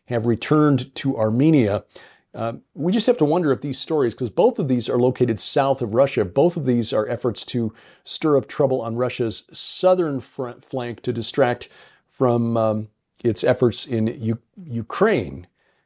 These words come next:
And, and we will remind you that according to corporate media sources, Ukraine's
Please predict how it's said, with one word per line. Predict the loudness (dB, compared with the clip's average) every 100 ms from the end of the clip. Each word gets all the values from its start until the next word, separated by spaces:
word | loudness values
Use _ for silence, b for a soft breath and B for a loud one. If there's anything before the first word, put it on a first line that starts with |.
| _ -14
And, | -10 -8 -6
and | -4 0
we | 0
will | 0
remind | 2 2 4 4
you | 2
that | 0
according | -6 0 0 0
to | -2 -4
corporate | 0 2 2 2 0
media | 2 4 4 4
sources, | 2 2 2 0 -4 -6 B B B B
Ukraine's | -6 -2 2 4 6 4 2 -2 -8